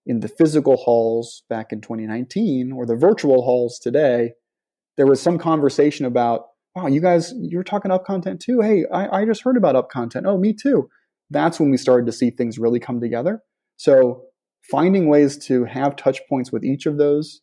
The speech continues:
individuals of that six to ten, and, but making sure it's not sending out the same email to those ten people, because that's the quickest way to get yourself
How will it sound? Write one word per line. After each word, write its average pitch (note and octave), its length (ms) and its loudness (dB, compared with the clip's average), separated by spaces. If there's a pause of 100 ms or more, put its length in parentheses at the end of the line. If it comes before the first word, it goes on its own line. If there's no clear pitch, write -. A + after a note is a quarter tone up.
individuals D3+ 680 0
of C#3 220 0
that C#3+ 200 -4
six - 320 -4
to C3 80 -6
ten, E3 440 -8 (640)
and, C3+ 100 2
but D3+ 140 4
making E3+ 260 2
sure E3 240 4
it's C#3+ 140 2
not C3+ 300 -2 (160)
sending C3+ 520 0
out B2 160 -2
the A#2+ 80 -2
same A#2+ 300 0
email A2+ 320 2
to A2 100 -2
those A#2+ 260 -2
ten - 220 -8
people, - 460 -6
because B2 240 0
that's B2 260 0
the - 80 -2
quickest B2+ 400 -2
way A#2 160 0
to B2+ 80 -2
get - 160 -6
yourself C3 400 -6